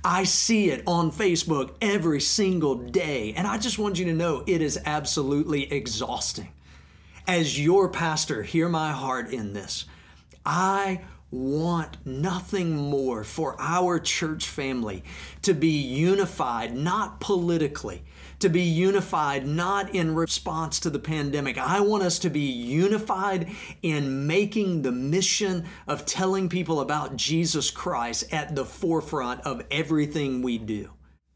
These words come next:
Just imagine if Paul would have responded in this situation and said, "No, I have rights. And my rights trump me being willing to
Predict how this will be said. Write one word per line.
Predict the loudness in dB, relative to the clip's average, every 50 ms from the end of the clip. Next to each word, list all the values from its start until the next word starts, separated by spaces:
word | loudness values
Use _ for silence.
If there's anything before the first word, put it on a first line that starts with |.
| _ _ _ _ _ _ _ _ _ _ _ 0
Just | 2 2 2 2 2
imagine | 2 2 2 2 0 0 0 0 -2
if | -2 -4 -4
Paul | -4 -2 0 2 2 2 2
would | 2 0
have | 0 0
responded | -2 -2 -2 -2 -2 -2 -2 -2 -2 -2 -2
in | -2 -2 -2
this | -2 -2
situation | -2 -2 -2 -2 -2 -2 -2 -2 -2 -2 -4 -4 -4 -4
and | -4 -4 -4
said, | -4 -2 -2 -2 -2 -2
"No, | -2 -2 -2 -2 -4 -4 -2
I | -2 -2 0
have | 0 -2 -4 -4 -6
rights. | -6 -6 -6 -6 -8 -10 -10 -8 -8 -8 -8 -10 -14 -20 _ _ _ _ _ _ -20 _ _ _ _ _ _ _ _ _ _ -6
And | -4 -4 -2 0
my | 2 2 2 4
rights | 2 2 2 2 0 -2 -4 -4 -4 -4
trump | -2 -2 -2 0 0 0 0 0 -2 -2 -2
me | -2 0 0 0 0
being | 0 0 0 0 0 0 0
willing | 2 2 2 2 0 0 -2 -4
to | -2 -2 -2 -2 -4